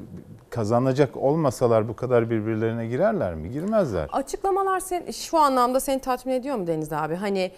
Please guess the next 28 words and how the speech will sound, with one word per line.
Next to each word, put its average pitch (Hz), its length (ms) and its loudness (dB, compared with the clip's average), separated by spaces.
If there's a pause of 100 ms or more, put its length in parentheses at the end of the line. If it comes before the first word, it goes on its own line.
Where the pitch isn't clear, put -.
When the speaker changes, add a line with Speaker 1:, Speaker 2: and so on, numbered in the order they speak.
(240)
Speaker 2:
"Yıpratmasınlar 233 1000 -2
diye 185 100 0
açıklamayı 165 720 -2
geç 156 320 -2
bırakıyoruz." 147 600 -4 (140)
ya 190 280 0
da, 170 260 2 (400)
e, 165 680 0 (1600)
"Biz 208 240 -2
önce 233 340 2
bir 226 100 0
güzergah 208 640 2
belirlemek 170 500 -2
istiyoruz 139 460 -8 (280)
adayımıza. 160 840 0
Böylece 180 380 2
o 185 220 -2
da 175 200 0
atacağı 175 440 -2
adımı 165 380 -4
bilsin." 165 460 -4 (460)
gibi 185 180 0
açıklamalar 175 580 0
yapılıyor 226 480 -2
ya. 143 200 -2
Speaker 1:
Ya 113 200 0
ikincisi 175 640 -2
doğru. 123 380 2